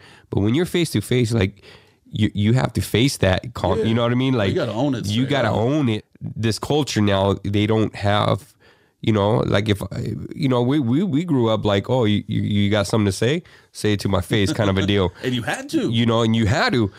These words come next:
Speaker 2: You had to.
Speaker 1: Now you
Speaker 2: You,
Speaker 1: don't.
Speaker 2: you
Speaker 1: You can
Speaker 2: coulda
Speaker 1: just
Speaker 2: said it, you coulda said it behind the back, but you knew
Speaker 1: Yeah.
Speaker 2: you were gonna run into that person.
Speaker 1: Yeah,
Speaker 2: You know?
Speaker 1: exactly.
Speaker 2: And, and
Speaker 1: So
Speaker 2: there was no screen name. Like, it wasn't like, "Hey, like, Riker Street, eight three one,"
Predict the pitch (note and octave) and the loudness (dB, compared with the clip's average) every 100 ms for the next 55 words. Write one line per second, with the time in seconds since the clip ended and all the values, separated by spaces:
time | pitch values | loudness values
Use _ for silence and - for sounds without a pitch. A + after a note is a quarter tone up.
0 | - - - A2+ E3 A3 G3+ E3 A3+ B3 | -10 -4 0 0 2 2 0 0 0 2
1 | D#3 D3 F#3 E3+ C#3 - G#3+ F#3+ A#3 A#3+ | 0 0 0 0 0 -2 -4 -6 -6 -4
2 | G3+ F#3 C#3+ D3+ D#3 A2 G#2+ F3+ C#3 - | -4 -4 -4 -4 -4 -4 -4 -4 -6 -2
3 | A2 A2 D#3+ F#3+ F#3 D#3 C#3+ B2 A#2+ A#2+ | -2 0 0 2 4 2 0 0 0 0
4 | A2 F#2+ G2 G2+ G2 D2+ - G2+ A2+ F2+ | -2 -4 -6 -8 -10 -14 -4 2 2 2
5 | - A#2 A2+ G#2 G2 A2 B2+ B2+ A2+ G#2+ | -2 -6 -2 0 2 2 2 2 2 2
6 | B2 A2 - A#2+ D3+ D3 - - C#3+ C3 | 2 2 2 -2 -2 -2 -4 -4 0 0
7 | A#2 A2+ A2 A#2+ C#3+ C#3 C3 A2 A2+ A#2+ | 0 -2 0 2 2 2 0 0 0 0
8 | A2+ G#2 F#2+ - - - - G#2+ G#2 G2+ | 0 -2 -6 -18 -20 -20 -8 -4 -2 -2
9 | G2 F2+ - - - - B2 C3+ C3 B2 | -4 -8 -14 -20 -14 -4 0 0 2 -2
10 | - B2+ B2 A#2+ A2+ - B2 A#2 B2 A2+ | -2 0 2 2 0 -2 -2 -2 -2 -2
11 | A2+ A#2+ A#2 A2 G#2 G2+ | 0 0 0 0 -2 -6